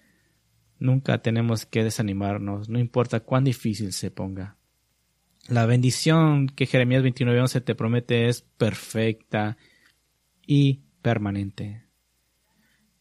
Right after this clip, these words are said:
Eso supera cualquier bendición de este lado del cielo. Y esa es la razón por la que Pedro puede decir en primer, en capítulo uno, versículo seis, "En este pros-,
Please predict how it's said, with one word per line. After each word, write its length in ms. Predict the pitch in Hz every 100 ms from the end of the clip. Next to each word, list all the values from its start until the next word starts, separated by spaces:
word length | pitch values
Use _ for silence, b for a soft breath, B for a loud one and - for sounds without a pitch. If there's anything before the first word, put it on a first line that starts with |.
| _ _ -
Eso 240 | 139 160
supera 360 | 143 139 139 131
cualquier 560 | 139 131 - 196 208
bendición 380 | 185 160 131 147
de 60 | 135
este 140 | 143
lado 200 | 127 113
del 140 | 110
cielo. 460 | - 110 101 101 110 _ _ _ _ _ _ _ _ b b b b -
Y 140 | 131
esa 160 | 123 156
es 60 |
la 120 | 139 117
razón 240 | 107 135
por 100 | 127
la 100 | 110
que 120 | 117
Pedro 260 | 113 120 120
puede 180 | 123 120
decir 260 | - 117
en 120 | 110
primer, 400 | 104 113 110 110 -
en 160 | 117 110
capítulo 540 | - 113 127 - 123
uno, 480 | 127 113 110 113 107 _
versículo 400 | 117 104 131 117
seis, 420 | - 123 120 -
"En 100 | 117
este 200 | 113 143
pros-, 400 | 139 123 123 -